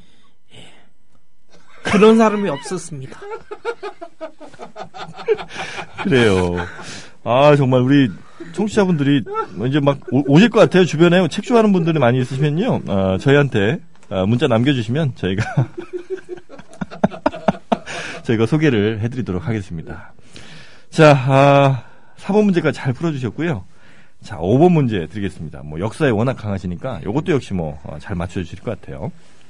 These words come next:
Speaker 2: 자, 검찰이 거의 반세기 만에 누명을 벗은 일 차 인혁당 사건을 두고 여전히 유죄 주장을,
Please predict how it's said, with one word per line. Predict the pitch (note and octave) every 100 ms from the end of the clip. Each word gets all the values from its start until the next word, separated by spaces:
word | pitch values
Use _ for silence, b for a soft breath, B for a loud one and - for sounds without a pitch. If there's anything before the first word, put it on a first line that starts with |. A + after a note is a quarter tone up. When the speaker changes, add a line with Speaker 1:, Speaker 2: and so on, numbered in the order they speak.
| b b -
Speaker 2:
자, | F2
검찰이 | - C3+ F#3+ C#3+ G#2+ -
거의 | - F2+
반세기 | - A2+ C#3 E3+ E3
만에 | D#3 C3+
누명을 | A#2+ C#3+ C3+ B2
벗은 | A#2+ G2+ - b b b
일 | C3 D#3
차 | D#3 E3+ D#3 D3 A2
인혁당 | A#2+ B2+ - A2
사건을 | G#2+ G#2 G#2+ G2
두고 | F#2 F#2+ E2+
여전히 | A2+ D#3 A2+
유죄 | G#2+ C#3 D#3
주장을, | B2 A2+ G2+